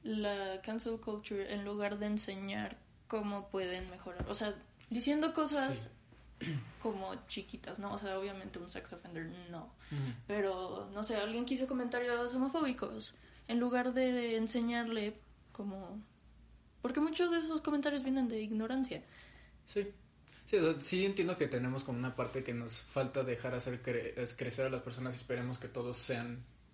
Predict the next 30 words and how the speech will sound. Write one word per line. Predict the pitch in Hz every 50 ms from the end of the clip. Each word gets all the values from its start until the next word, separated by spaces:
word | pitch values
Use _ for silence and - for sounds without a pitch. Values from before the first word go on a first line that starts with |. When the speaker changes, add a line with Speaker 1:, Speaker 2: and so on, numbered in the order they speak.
| - - -
Speaker 2:
como | - 120 113 110 110 120 - - - - - - - -
perfectos | - 139 131 - - 139 135 - 147 135 127
right | 131 131 131
off | 131 127 123
the | 127
bat. | 113 113 107 113 - - - - - - - - - - - - - - - - - - - - - - - - - - - - - - - 233
Speaker 1:
No, | 226 247 262
la | 240 214
gente | - - 233 214 208 - 220
no | 214
es | 220
Speaker 2:
Exacto. | 202 202 - 220
Speaker 1:
así. | - - 269 277 277 - - - - - - - - -
Speaker 2:
Por | 240 254
eso, | 269 277 320 262 208
por | 247 285
eso | 302 294 339 339
sí | - - 262 247 -
creo | - 202 190 190
que | 170 190
existe | 160 - - 156 - 180 165
como | 165 143 139
un, | 135 131 135 139 135 131 131 - - - - - - - - - - 143 139
como | - 139 131 131 123 120 120
una, | 120 135 135 131 127 113 113 -
o | -
sea, | 135 - 139
un | 139 139
culture | 139 147 139 139 - 147
así. | 123 113 - 139 -